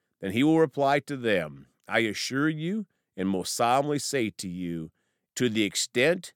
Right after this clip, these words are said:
that you did not do it for one of the least of these, my followers,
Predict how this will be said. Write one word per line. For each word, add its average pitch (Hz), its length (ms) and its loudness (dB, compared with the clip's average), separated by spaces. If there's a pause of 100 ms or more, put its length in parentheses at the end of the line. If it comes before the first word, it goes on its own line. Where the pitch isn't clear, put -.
(260)
that 104 180 2
you 151 340 -2
did 98 300 -4
not 104 480 0
do 175 240 0
it - 100 -2
for 101 160 -4
one 113 220 2
of 101 80 -2
the 90 100 -6
least 156 480 -4
of 175 160 -8
these, 98 540 -2
my 101 240 -2
followers, 85 840 -2